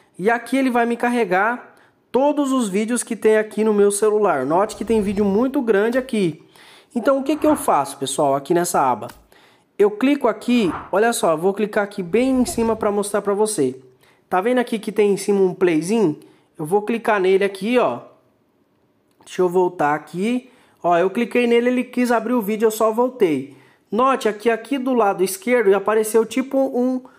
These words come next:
uma marcaçãozinha. Eu vou clicar em cima dela. Ó,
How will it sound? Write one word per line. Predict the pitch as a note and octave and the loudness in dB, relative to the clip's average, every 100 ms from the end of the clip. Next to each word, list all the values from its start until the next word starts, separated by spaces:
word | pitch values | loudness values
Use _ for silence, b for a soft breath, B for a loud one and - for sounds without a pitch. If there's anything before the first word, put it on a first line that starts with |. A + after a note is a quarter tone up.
| B - | B -4
uma | A3 | -2
marcaçãozinha. | A#3 B3 B3 B3 C4 B3+ G3+ G#3+ F3+ | 0 0 -2 -2 0 0 0 2 2
Eu | |
vou | F3 A3 | 2 0
clicar | A#3+ A3+ G#3+ | -2 -2 -2
em | A3 | -2
cima | G#3+ G#3+ G#3 | -2 0 0
dela. | G3 A#3 B3 D3 C#3 - _ _ _ _ _ _ - | 2 2 2 0 -6 -16 _ _ _ _ _ _ -2
Ó, | F3+ F3 C3+ | 2 2 0